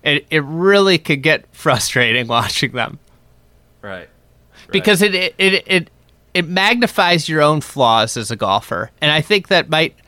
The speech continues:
Speaker 1: that could have added to Bryson's frustration today.
Speaker 2: Yeah,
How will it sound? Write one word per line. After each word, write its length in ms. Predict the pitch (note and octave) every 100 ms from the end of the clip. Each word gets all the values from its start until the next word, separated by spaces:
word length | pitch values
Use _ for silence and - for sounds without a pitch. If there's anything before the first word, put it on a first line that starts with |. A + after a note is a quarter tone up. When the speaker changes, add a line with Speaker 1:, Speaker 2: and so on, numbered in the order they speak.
| - - _
Speaker 1:
that 180 | F#3 F3
could 180 | - G#3+
have 260 | G#3 D#3 - F#3+ _ _ _ _ _ _ _ _ _ _ _ _ _ _ _ _ _ _ _ -
added 420 | E3+ F3+ F3+ D#3
to 120 | E3
Bryson's 520 | - D#3 C#3+ D3+ C3+
frustration 720 | - C#3+ - C#3 A#2 - A2+
today. 400 | - A2+ - - - _ _ _ _ _ _ _ _ _ _ _ _ _ _ _ _ _ _ _ _ _ _ _ _ _ _ _ _ _ _ - _ _ _ _ _ _ _ _ _ _ _
Speaker 2:
Yeah, 220 | C4 G3